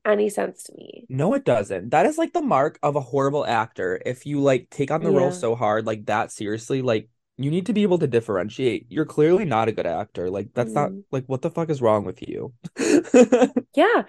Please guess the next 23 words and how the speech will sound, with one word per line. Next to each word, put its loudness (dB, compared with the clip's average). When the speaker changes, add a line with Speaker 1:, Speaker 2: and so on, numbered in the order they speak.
Speaker 1:
No, 4
I 4
agree. 4
We've 2
talked 2
about 2
this -2
before. 0
Like, 2
method -2
actors, 0
I -4
just -4
think 0
are 4
a -2
sign -2
of -4
not -4
being -2
a 0
good 2
actor. 0